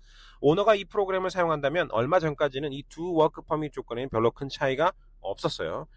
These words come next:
물론 한국 사람들은 씨일레븐 워크 퍼밋을 거의 택하지 않았습니다만. 그런데 이제 씨일레븐이 더 이상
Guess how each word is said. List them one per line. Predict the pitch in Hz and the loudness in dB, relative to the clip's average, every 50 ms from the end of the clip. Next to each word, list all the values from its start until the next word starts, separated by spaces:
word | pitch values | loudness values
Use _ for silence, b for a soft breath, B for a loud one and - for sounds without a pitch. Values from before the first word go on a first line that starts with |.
| - - | -18 -8
물론 | - 127 160 175 | -4 -2 -2 0
한국 | 165 196 208 196 - | 0 -2 -4 -2 0
사람들은 | - 196 180 180 170 160 185 202 185 - - b b b | 2 4 4 4 4 2 2 2 0 0 -4 b b b
씨일레븐 | - - - - - 233 233 220 190 175 175 175 170 160 | -10 -8 -6 -6 -6 -6 -8 -6 -4 -2 -2 -2 -2 -2
워크 | 123 117 120 - - | -2 -2 -4 -4 -6
퍼밋을 | - 135 117 113 110 - 160 170 170 - | -10 -10 -8 -8 -10 -10 -10 -10 -10 -12
거의 | - - - 101 101 101 101 110 135 175 208 - - - | -12 -8 -4 -4 -2 -2 -4 -4 -6 -8 -10 -14 -14 -14
택하지 | - 156 - - 110 - - 127 - | -14 -12 -10 -10 -10 -10 -8 -8 -6
않았습니다만. | - 101 104 - - 110 95 90 104 95 92 82 69 - 82 - - - b b b b b b - | -6 -6 -6 -6 -6 -8 -6 -4 -4 -4 -4 -6 -10 -12 -20 -20 -20 -20 b b b b b b 2
그런데 | 180 208 220 196 160 175 190 | 4 4 4 6 4 2 2
이제 | - 143 143 180 196 185 | 0 -2 -2 -2 -2 0
씨일레븐이 | - - - 233 214 208 196 175 160 190 196 | -2 -4 -4 -2 0 0 0 0 0 -2 -2
더 | 165 - 131 131 | 0 0 0 2
이상 | 135 175 190 | 4 4 2